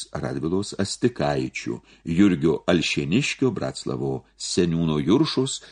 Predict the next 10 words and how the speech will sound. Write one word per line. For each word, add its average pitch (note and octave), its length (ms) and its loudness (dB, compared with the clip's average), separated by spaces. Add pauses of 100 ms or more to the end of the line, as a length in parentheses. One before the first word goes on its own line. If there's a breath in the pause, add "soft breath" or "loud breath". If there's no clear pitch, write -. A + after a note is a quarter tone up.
ir D#3+ 240 0
Pinsko A2 440 2
kunigaikščio A2 800 2
Jurgio. C2 600 -4 (500 loud breath)
Šie A2 180 4
veiksmai F#2 340 4
buvo D2+ 220 2
suderinti D2 560 -4
su C#2+ 480 -2
Švitrigaila. G2 840 -2